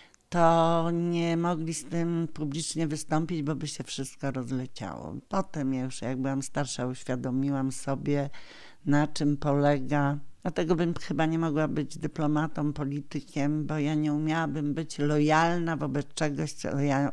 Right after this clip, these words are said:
uważam za niesłuszne. Ja wolałabym być jednak sobą. Zaczęłam we wrześniu pracować w Teatrze Wybrzeża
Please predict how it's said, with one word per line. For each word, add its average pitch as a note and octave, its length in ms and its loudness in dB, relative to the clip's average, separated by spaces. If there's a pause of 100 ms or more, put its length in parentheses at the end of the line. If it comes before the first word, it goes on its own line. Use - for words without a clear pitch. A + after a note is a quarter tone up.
uważam C3+ 480 0
za C3+ 100 -4
niesłuszne. - 760 -8 (1000)
Ja C#3+ 440 0
wolałabym C3+ 800 -2
być - 220 -8
jednak B2 400 -2
sobą. - 420 -8 (720)
Zaczęłam C3 580 -2
we C#3 100 -2
wrześniu C#3+ 540 -6
pracować D3 1000 0
w C#3+ 500 -2
Teatrze - 680 -2
Wybrzeża C3 720 0